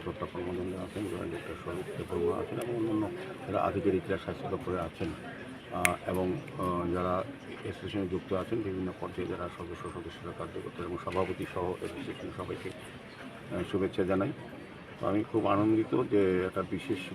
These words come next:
গুরুত্বপূর্ণ বিষয়ের উপর তারা এমনিতে যারা কাজ করেন, অ্যাসোসিয়েশনে যারা যুক্ত আছেন, তারা কিন্তু, আহ,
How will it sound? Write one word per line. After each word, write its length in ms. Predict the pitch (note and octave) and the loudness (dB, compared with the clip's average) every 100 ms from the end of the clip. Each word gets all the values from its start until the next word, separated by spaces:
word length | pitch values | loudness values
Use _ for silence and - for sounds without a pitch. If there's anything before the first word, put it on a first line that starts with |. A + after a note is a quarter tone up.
| - | -2
গুরুত্বপূর্ণ 840 | F#2+ - G2+ - G2+ G2 G2 G2 - - - - | -2 -2 -4 2 4 6 6 2 -2 -10 -12 -4
বিষয়ের 400 | F#2 - A#2 A2+ | -4 2 6 8
উপর 220 | G#2 - D#2 - - - - - | 6 4 0 -4 -12 -10 -10 -4
তারা 180 | F#2+ G#2 | 2 4
এমনিতে 300 | G#2+ G#2+ A2 | 6 6 6
যারা 280 | A2 G#2 G#2 | 6 6 6
কাজ 220 | - F#2+ - - | 6 2 4 4
করেন, 200 | F#2+ F2+ | 4 4
অ্যাসোসিয়েশনে 440 | F2 F#2+ G2 G2+ | 2 -2 -2 0
যারা 140 | G2 | 0
যুক্ত 300 | F#2 F#2 - | 0 -2 2
আছেন, 240 | F#2 F2+ E2+ | 0 2 -2
তারা 180 | F2 F#2 | -2 -2
কিন্তু, 240 | A2 G#2+ | -2 0
আহ, 560 | C#3 - - - F2+ | -2 -4 -6 0 2